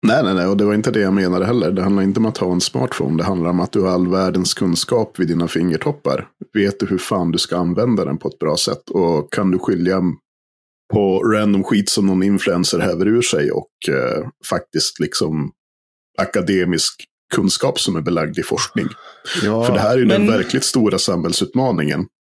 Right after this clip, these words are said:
Speaker 1: Liksom, när, när information finns överallt så är inte frågan om att tillgå informationen. Frågan är ju,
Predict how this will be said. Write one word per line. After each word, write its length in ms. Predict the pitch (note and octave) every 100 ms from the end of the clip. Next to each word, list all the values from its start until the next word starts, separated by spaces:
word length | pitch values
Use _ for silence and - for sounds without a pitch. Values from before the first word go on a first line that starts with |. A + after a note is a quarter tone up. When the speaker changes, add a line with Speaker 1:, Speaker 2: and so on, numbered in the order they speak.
| A2
Speaker 1:
Liksom, 360 | - G#2 G2+ -
när, 220 | A2+ A2+
när 180 | B2 A#2
information 680 | A#2 A2 G#2 G2+ B2 A2 G2
finns 340 | G#2 F2+ -
överallt 540 | G#2+ G2 G2 A2+ F2+
så 120 | - G2+
är 40 |
inte 200 | F2 G2
frågan 380 | - G2 F#2 F2
om 60 |
att 120 | F2 -
tillgå 460 | F#2+ F#2+ - F#2+
informationen. 680 | F#3+ - F#3 - A#2+ F#2 D#2+
Frågan 340 | G#2 F2+ F2
är 40 | D#2+
ju, 200 | E2